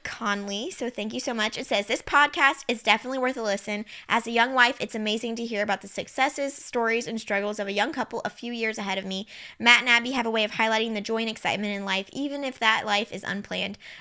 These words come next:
I definitely prefer to have a solid plan under my belt before I proceed in any direction, but hearing about how two amazing humans figuring it out as they go can not only succeed, but thrive makes <laughs> me a little more chill as a person."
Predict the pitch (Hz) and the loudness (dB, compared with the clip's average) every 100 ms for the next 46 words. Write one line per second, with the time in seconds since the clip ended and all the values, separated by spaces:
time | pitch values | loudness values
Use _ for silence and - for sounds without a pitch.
0 | - 220 240 254 254 254 - 226 214 220 | 0 2 2 0 -6 -8 -2 0 0 0
1 | - - 302 294 247 233 233 226 226 226 | -2 0 0 0 0 0 0 -2 0 0
2 | 233 - 226 220 226 220 202 208 208 202 | -2 -6 -6 -4 -8 -6 -6 -4 -4 -2
3 | 202 - 202 - - 240 240 220 214 208 | -4 -4 -8 -6 -4 -4 0 4 4 2
4 | - - - 220 220 - 311 269 254 254 | -8 -16 -4 0 0 0 -2 2 0 0
5 | 240 220 220 220 - 240 247 240 226 202 | -4 -4 -4 -4 -2 0 0 0 2 4
6 | 196 - 208 190 202 202 196 196 214 196 | 4 2 -2 -4 0 0 0 -2 -4 0
7 | 220 240 240 240 233 - - 208 208 233 | 0 -2 -4 -6 -8 -10 -8 -6 -6 -8
8 | - - - - - 226 196 196 196 262 | -14 -20 -8 -8 -2 4 6 6 2 2
9 | 254 190 - - - - 262 269 202 247 | 2 2 -6 -6 -6 -8 0 6 8 8
10 | 254 262 254 247 247 - 208 185 208 208 | 6 4 2 2 2 0 0 2 0 0
11 | 190 180 - - | -4 -6 -10 -12